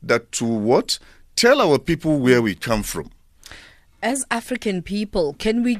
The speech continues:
Speaker 2: get to a place where, uh, all of us subscribe to one culture, um, one tradition, one heritage?
Speaker 1: Absolutely. We are coming to that.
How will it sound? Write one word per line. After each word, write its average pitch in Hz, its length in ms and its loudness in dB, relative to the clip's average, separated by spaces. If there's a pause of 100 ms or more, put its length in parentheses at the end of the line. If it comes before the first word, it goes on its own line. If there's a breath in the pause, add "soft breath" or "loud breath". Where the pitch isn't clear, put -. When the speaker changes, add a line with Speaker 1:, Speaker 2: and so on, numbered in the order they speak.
Speaker 2:
get 202 260 -2
to 233 120 -4
a 190 100 0
place 180 560 -2
where, 160 540 -2
uh, 147 160 -4 (120)
all 202 220 4
of - 160 -4
us 156 240 0
subscribe 160 680 -2
to - 100 -6
one 156 380 -4
culture, 165 560 -6 (440 loud breath)
um, 147 380 0
one 165 600 2
tradition, 160 720 0
one 165 240 2
heritage? 156 760 -4
Speaker 1:
Absolutely. 110 800 2
We 127 240 2
are 120 80 6
coming 127 420 2
to 107 120 -2
that. - 420 0